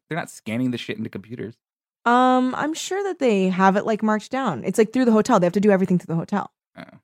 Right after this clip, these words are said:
Speaker 2: Listen, my parents are
Speaker 1: <laughs>
Speaker 2: obsessed with using, uh,
Speaker 1: Travel agents?
Speaker 2: travel agents.
Speaker 1: What?
Speaker 2: It is so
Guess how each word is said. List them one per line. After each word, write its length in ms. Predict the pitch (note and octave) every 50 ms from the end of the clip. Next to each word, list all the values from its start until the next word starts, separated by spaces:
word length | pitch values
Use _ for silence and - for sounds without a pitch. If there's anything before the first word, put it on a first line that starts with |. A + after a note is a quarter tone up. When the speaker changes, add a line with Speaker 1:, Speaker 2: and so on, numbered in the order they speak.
| _ _ _ _ _ _ _ _ -
Speaker 2:
Listen, 220 | G#3+ G#3 - E3+
my 160 | D3+ E3+ G#3 B3
parents 340 | - D4+ D#4+ E4+ E4+ D#4+ -
are 120 | - G#3+
Speaker 1:
<laughs> 60 | G3+
Speaker 2:
obsessed 560 | G3 - - - - - G3 E3+ F#3 - - -
with 160 | F#3+ F#3 -
using, 480 | F#3 F#3 F3+ E3+ F#3 F3 E3+ E3 E3 D#3+ - -
uh, 360 | E3+ E3+ D#3 D#3 D#3 D3+ D3+
Speaker 1:
Travel 260 | - - A#2+ A2+ B2+
agents? 160 | C3 C#3 C#3+
Speaker 2:
travel 320 | F#3 G3+ F3+ F3+ F3 F#3+ G3+
agents. 320 | G3+ G#3 G#3 G#3+ A#3 A#3 A#3 A3 G#3+
Speaker 1:
What? 400 | G#3+ - E3 D#3+ D#3+ D#3 - -
Speaker 2:
It 100 | A#3 A#3+
is 160 | A#3+ B3 A#3
so 720 | - - - - - A3+ G#3 G#3 G3+ G3+ G3+ G#3 G3+ G3+